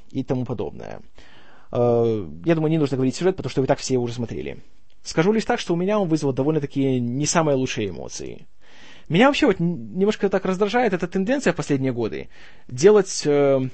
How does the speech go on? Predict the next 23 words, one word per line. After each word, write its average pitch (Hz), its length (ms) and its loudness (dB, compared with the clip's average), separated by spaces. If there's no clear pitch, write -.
из 170 240 2
супергероев 175 840 2
или 156 160 4
людей 156 240 2
со 147 100 -4
сверхъестественными 147 500 0
способностями 151 680 0
моральных 156 400 4
уродов. 98 500 -2
Вот 143 100 -8
как 147 80 -2
тот 147 100 2
же 139 60 0
фильм 127 240 -2
«Kick-Ass», 202 840 2
фильм 117 240 -4
«Супер» 208 640 2
и 151 100 4
вот 160 80 6
этот 151 160 6
сериал 143 260 4
«Misfits». 185 520 2
Вот - 400 -4